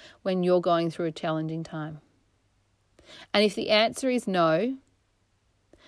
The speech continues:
then there's the answer to what you need to be doing, is giving yourself the same advice that you'd be giving somebody else. Reach into yourself and ask, "Are you okay?"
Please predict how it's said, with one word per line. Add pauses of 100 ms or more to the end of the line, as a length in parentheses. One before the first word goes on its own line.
(240)
then
there's
the
answer
to
what
you
need
to
be
doing, (640)
is
giving
yourself
the
same
advice
that
you'd
be
giving
somebody
else. (1800)
Reach
into
yourself (1120)
and
ask, (500)
"Are
you
okay?"